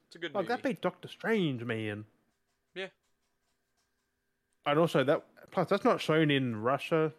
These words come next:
Speaker 2: or
Speaker 1: To think a non-superhero
Speaker 2: or
Speaker 1: movie.
Speaker 2: China.
Speaker 1: A non-superhero movie. 'Cause you think how many superhero movies there are.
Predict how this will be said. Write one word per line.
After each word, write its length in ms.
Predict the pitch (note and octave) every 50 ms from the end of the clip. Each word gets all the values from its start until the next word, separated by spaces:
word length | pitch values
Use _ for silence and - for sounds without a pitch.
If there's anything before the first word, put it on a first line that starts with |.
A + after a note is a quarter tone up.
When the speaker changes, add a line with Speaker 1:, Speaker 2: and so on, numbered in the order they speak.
| _ _ _ _ _ _ _ _ _ _ _ _ _ - -
Speaker 2:
or 480 | C#3 B2+ B2 A#2+ A#2 A#2 A2+ A2+ A2+
Speaker 1:
To 100 | - G#3 G3+
think 340 | - A3 A3+ A3 G3 E3 C#3 _ _ _ _ _ _ _ _ -
a 120 | F3 E3+
non-superhero 1000 | E3 E3 E3 F3 F3 F#3+ G3+ G3+ - - - G3 G3 F#3+ G3 F#3 - G3 F3 E3
Speaker 2:
or 120 | C#3 B2
Speaker 1:
movie. 140 | D3 D3+ D#3+
Speaker 2:
China. 320 | D#3 C#3 C3 A#2 G#2 F#2+ - _ _ _ _ _ _ _ _ _ -
Speaker 1:
A 80 | C3 C#3
non-superhero 1000 | C#3+ D3 D3+ D3+ D#3+ E3+ E3 - - E3+ D#3+ E3+ D#3+ D3+ E3 D#3+ D#3 D3+ D3 C#3
movie. 460 | C#3 C#3+ C#3+ C3 B2 A2 G2+ G2 _ _
'Cause 160 | - - D3
you 80 | D3+ D#3
think 160 | E3+ F3+ E3+
how 100 | - D#3+
many 120 | D3 D3 C3+
superhero 420 | - - D#3+ D#3+ D3 D3+ C#3 C3 B2+
movies 260 | B2 A#2+ A#2 A#2 A2
there 180 | B2 A#2 A2
are. 180 | G2+ G2 G#2+